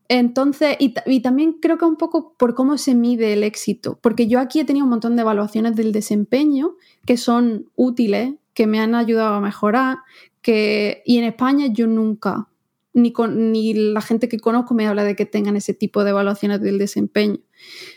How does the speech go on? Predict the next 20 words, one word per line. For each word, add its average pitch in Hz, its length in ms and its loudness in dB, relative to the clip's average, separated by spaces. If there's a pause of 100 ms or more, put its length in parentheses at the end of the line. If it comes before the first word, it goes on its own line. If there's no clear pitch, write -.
Entonces 247 380 2
se 247 100 2
valoran 247 380 2
otros 277 240 0
aspectos 277 380 -2
que, - 340 -2 (100)
mm, - 160 -4 (120)
yo 240 160 2
creo 311 140 -2
que 320 60 0
América 262 360 2
Latina 233 440 0
a 214 120 0
España 240 320 0
se 220 120 -6
parece 208 280 -2
mucho 214 260 -2
en 196 60 0
ese 202 160 -6
sentido. - 520 -4